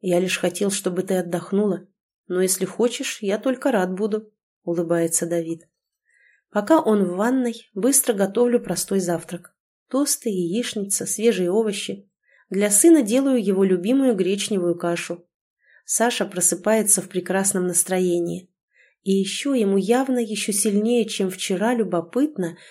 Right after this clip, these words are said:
почему гости до сих пор с нами. Он разглядывает усаживающегося за стол напротив него Байратова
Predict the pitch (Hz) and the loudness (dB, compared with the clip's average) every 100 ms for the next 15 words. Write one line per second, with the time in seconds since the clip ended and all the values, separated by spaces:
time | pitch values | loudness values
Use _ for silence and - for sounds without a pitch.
0 | - - 185 - 190 262 240 185 269 - | -20 -14 -8 -2 2 2 2 0 0 0
1 | - 214 214 214 - 220 233 - 247 170 | -4 -2 -2 -2 0 0 2 0 0 -2
2 | 165 _ _ _ _ _ - - - 269 | -6 _ _ _ _ _ -20 -12 0 4
3 | 294 254 185 185 226 247 247 247 240 208 | 6 6 4 2 2 4 4 2 0 -2
4 | - 226 226 208 214 208 - 208 202 202 | 0 2 0 -2 -2 -2 -2 0 0 0
5 | 190 196 - 208 196 190 196 196 190 - | 0 -2 -2 0 2 2 0 -4 -4 -4
6 | 190 185 170 175 165 214 233 240 | -2 -2 0 0 0 0 -2 -4